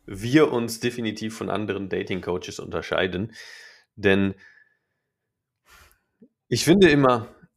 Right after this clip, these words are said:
ich, ich, äh, rolle das immer f-, gerne folgendermaßen auf. Du nimmst einen Typen, der spricht jetzt eine Frau an und ist super nervös und unsicher und fühlt sich gar nicht wohl in seiner Haut, denkt eigentlich, er ist gar nicht in ihrer Liga, ja, also ihr total unterlegen.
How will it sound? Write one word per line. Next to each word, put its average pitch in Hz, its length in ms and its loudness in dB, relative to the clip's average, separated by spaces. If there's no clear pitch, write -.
ich, - 160 -14
ich, - 540 -12
äh, 113 160 2
rolle 123 400 4
das 120 160 4
immer 113 160 2
f-, 101 240 -8
gerne 110 260 4
folgendermaßen 104 800 2
auf. 98 260 4
Du 98 380 -10
nimmst 143 320 2
einen 147 320 0
Typen, 147 580 -4
der 110 140 4
spricht 135 340 -2
jetzt 120 160 -2
eine 107 200 -4
Frau 101 340 2
an 190 280 -4
und 135 180 2
ist - 460 -4
super 156 340 0
nervös 139 640 2
und 117 280 -10
unsicher 147 800 4
und 104 160 -2
fühlt - 240 -12
sich 110 160 -10
gar 113 140 4
nicht 104 200 -2
wohl 143 220 4
in 127 140 2
seiner 110 260 2
Haut, 107 240 2
denkt 113 240 2
eigentlich, 107 300 0
er 98 100 -4
ist - 140 -6
gar 98 160 4
nicht 104 160 -4
in 95 340 -8
ihrer 95 300 -2
Liga, 135 640 0
ja, 101 180 -4
also 95 160 -6
ihr 92 140 -6
total 95 360 -4
unterlegen. 92 680 -4